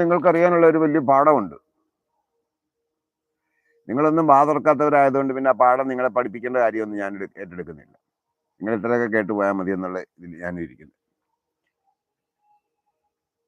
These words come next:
ഇന്ന് പല, പല സ്ഥലങ്ങളിലും പലരും ഇങ്ങനെ തേക്ക് തോട്ടങ്ങൾ നിർമ്മിച്ചിട്ടുണ്ട്. ഞങ്ങളുടെ ചെങ്ങന്നൂര് തന്നെ പലരും ചെയ്തിട്ടുണ്ട്. എനിക്കൊന്ന് ഒരു നാലഞ്ചിടത്തൊക്കെ ആയിട്ട് ഞാൻ കണ്ടിട്ടുണ്ട് ഇതുപോലെ ഭൂമിയിൽ തീർത്ത് തേക്ക് പ്ലാന്റ് ചെയ്യുന്നത്.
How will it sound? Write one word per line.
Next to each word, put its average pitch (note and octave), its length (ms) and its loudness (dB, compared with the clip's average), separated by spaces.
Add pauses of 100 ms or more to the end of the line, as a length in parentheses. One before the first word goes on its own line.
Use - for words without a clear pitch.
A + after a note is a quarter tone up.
(760)
ഇന്ന് D3 200 0
പല, E3 100 4 (320)
പല D3+ 180 -2
സ്ഥലങ്ങളിലും D3+ 440 0
പലരും D3 280 0
ഇങ്ങനെ D3 220 0 (920)
തേക്ക് A#2+ 240 0
തോട്ടങ്ങൾ C3+ 360 2
നിർമ്മിച്ചിട്ടുണ്ട്. A2+ 440 0
ഞങ്ങളുടെ B2+ 220 0
ചെങ്ങന്നൂര് C#3 380 0
തന്നെ C#3 200 2
പലരും C3+ 260 0 (180)
ചെയ്തിട്ടുണ്ട്. G2+ 420 -2 (180)
എനിക്കൊന്ന് G#2+ 340 -2
ഒരു A#2 120 -2
നാലഞ്ചിടത്തൊക്കെ A#2+ 640 0
ആയിട്ട് B2 180 -4 (100)
ഞാൻ A2 160 -2
കണ്ടിട്ടുണ്ട് E2+ 400 -10 (880)
ഇതുപോലെ G#2+ 340 2 (800)
ഭൂമിയിൽ A#2 360 2
തീർത്ത് A2+ 320 0 (400)
തേക്ക് G#2+ 240 2
പ്ലാന്റ് G2+ 300 4
ചെയ്യുന്നത്. C#2+ 320 -4